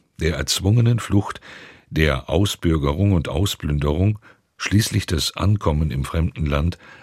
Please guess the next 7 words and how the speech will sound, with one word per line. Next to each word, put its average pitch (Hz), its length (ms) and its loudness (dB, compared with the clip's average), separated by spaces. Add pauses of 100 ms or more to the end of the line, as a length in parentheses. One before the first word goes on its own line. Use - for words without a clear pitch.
als 90 400 2
Ganzes - 680 0
anschaulich 90 840 0
und 73 260 -4
verständlich 82 800 -4
zu - 180 -4
machen. - 300 -4